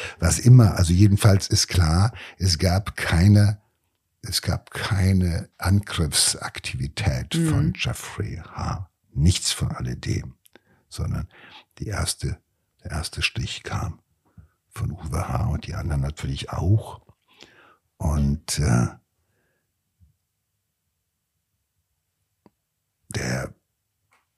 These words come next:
Speaker 1: Jeffrey ist offenbar wirklich konsterniert.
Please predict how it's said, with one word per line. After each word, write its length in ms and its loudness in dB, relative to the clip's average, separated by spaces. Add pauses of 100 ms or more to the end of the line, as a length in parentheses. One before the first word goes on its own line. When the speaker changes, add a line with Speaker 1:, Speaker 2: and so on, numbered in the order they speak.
(280)
Speaker 1:
Jeffrey 500 -4
ist 380 -8
offenbar 640 -4 (140)
wirklich 360 -4
konsterniert. 1200 0